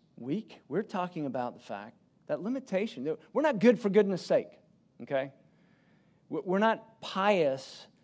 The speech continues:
to be pietistic. Our faith is not basically an ethic, it's a story. And so the limitations that come from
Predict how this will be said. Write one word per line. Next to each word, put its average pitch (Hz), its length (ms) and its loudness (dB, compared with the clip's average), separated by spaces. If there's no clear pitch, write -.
to 160 100 -6
be 151 180 -2
pietistic. - 1300 -4
Our 147 220 0
faith 180 480 0
is 139 220 -8
not 156 340 0
basically 147 560 -2
an 127 140 -4
ethic, - 480 -4
it's - 140 -18
a 110 60 -18
story. 123 580 -14
And 143 140 -12
so 147 260 0
the 151 140 2
limitations 190 1300 2
that 156 240 -6
come 156 540 0
from 135 320 -2